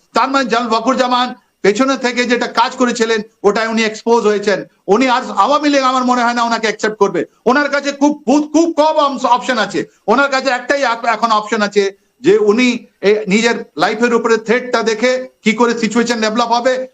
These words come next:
চিফ মার্শাল অ্যাডমিনিস্ট্রেশন লাগিয়ে দিন। উনি doctrine of necessity উনি,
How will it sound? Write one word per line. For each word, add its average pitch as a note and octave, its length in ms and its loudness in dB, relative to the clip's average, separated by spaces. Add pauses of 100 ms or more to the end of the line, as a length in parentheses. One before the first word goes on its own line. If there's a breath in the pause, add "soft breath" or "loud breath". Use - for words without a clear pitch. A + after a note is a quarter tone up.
চিফ A#3 180 0 (120)
মার্শাল G3+ 400 0
অ্যাডমিনিস্ট্রেশন G#3 580 -2
লাগিয়ে G3 240 -2
দিন। B3 220 2 (180 loud breath)
উনি G#3+ 140 4
doctrine B3 460 0
of A3 240 -2
necessity C4 500 0
উনি, A#3+ 240 0